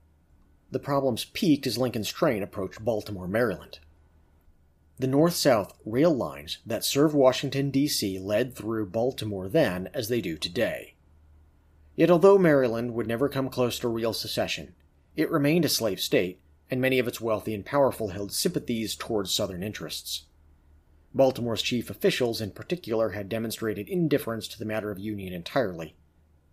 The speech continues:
Rumors swirled that when Lincoln stepped out to address the crowds, he would be promptly assassinated.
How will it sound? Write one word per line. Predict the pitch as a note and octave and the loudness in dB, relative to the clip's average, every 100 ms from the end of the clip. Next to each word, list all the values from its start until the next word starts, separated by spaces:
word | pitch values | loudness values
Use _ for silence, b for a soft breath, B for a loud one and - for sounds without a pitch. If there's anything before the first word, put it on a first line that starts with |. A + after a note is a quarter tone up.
| _ _ | _ _
Rumors | C3+ B2 G#2 | -2 0 -2
swirled | - C3+ B2+ E2+ D2+ E2+ | -2 2 2 2 -2 -8
that | - | -10
when | G2+ G2 | -10 -6
Lincoln | A#2+ E3+ G#3 | -2 0 0
stepped | F3+ F#3 D#3+ | 2 2 4
out | D3 C#3 | 4 4
to | C3+ | 2
address | B2 A2 | 0 0
the | A#2 | -4
crowds, | - C3 F2 E2+ - - _ _ _ _ | -2 0 0 -2 -6 -8 _ _ _ _
he | - | -2
would | A2+ G2 | -2 -4
be | F#2+ | -8
promptly | - F#2+ D#2 D#2+ | -8 -10 -8 -6
assassinated. | - A#2 - F#2+ E2 - | 0 0 0 -6 -10 -14